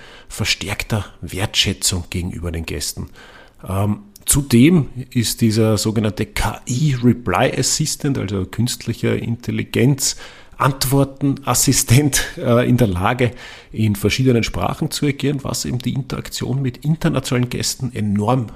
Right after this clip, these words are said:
vereinfacht und die Kommunikation auf professionelle Weise erweitert.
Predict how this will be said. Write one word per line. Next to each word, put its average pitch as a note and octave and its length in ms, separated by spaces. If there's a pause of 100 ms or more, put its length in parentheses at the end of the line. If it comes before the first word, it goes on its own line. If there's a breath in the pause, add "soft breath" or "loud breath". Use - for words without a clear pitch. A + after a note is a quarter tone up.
(180)
vereinfacht B2+ 800 (640 loud breath)
und D#3+ 280
die C#3 120
Kommunikation A#2 760
auf A2+ 120
professionelle F#2+ 720
Weise F2 320 (120)
erweitert. E2 640